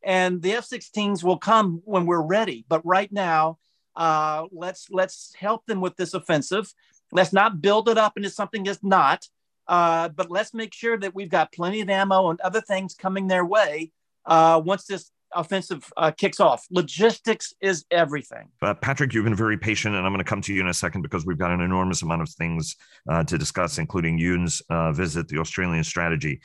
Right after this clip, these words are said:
Speaker 2: Uh, but Jim, I just wanna ask you, China's ambassador to France, Liu She, uh, said that, uh, former Soviet republics really aren't sovereign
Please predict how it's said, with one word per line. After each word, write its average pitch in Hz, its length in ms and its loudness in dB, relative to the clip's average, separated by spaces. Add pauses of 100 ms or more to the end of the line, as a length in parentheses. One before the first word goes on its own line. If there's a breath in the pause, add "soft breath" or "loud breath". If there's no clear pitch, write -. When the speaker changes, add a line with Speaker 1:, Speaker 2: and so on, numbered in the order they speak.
(220 loud breath)
Speaker 2:
Uh, 92 120 -2
but - 140 -4
Jim, 131 160 0
I 117 80 0
just 120 200 -4
wanna 107 160 0
ask 87 260 -2
you, 82 180 -4
China's 120 460 -2 (120)
ambassador 95 500 -2
to 78 80 -6
France, 82 380 -4
Liu 90 140 -2
She, 82 420 -2 (320 soft breath)
uh, 85 440 0
said 104 420 -2 (100)
that, 92 340 0 (160)
uh, 87 420 0
former 143 360 0
Soviet 101 420 -2
republics 92 560 -4
really 139 640 0
aren't 117 300 0
sovereign 87 640 -2